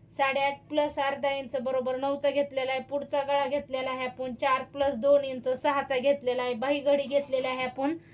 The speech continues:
अ, पावणे आठची. बाहीची लांबी घेतलेला आहे नऊ प्लस एक इंच बरोबर दहाची घेतलेला आहे. बाही दंड घेतलेला आहे आपण साडेचार प्लस आपल्याला दीड इंच मार्जिन घ्यायचे आहे, तर आपल्याला इथं घेतलेलं आहे आपण सहा इंच.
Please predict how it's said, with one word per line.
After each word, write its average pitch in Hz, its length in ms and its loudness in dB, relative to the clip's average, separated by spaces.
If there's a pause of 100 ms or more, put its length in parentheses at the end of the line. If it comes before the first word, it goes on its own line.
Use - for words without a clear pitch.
(220)
अ, 226 180 -2
पावणे 277 440 6
आठची. 277 520 0 (320)
बाहीची 285 440 2
लांबी 285 280 0
घेतलेला 285 440 2
आहे 269 140 -2
नऊ 277 240 4
प्लस 277 400 -2
एक 277 260 0
इंच 269 220 -6
बरोबर 262 380 -2
दहाची 285 440 -2
घेतलेला 254 400 -2
आहे. 254 100 2
बाही 254 280 0
दंड 285 320 0
घेतलेला 285 520 -2
आहे 285 180 0
आपण 254 320 -6
साडेचार 277 680 -2 (380)
प्लस 311 360 6
आपल्याला 285 460 2
दीड 277 260 0
इंच 294 240 0
मार्जिन 269 500 0
घ्यायचे 285 300 2
आहे, 285 340 2 (360)
तर 262 40 0
आपल्याला 285 500 2 (1040)
इथं 233 320 2
घेतलेलं 285 440 2
आहे 277 180 2
आपण 277 400 0 (400)
सहा 311 220 6
इंच. 240 340 -2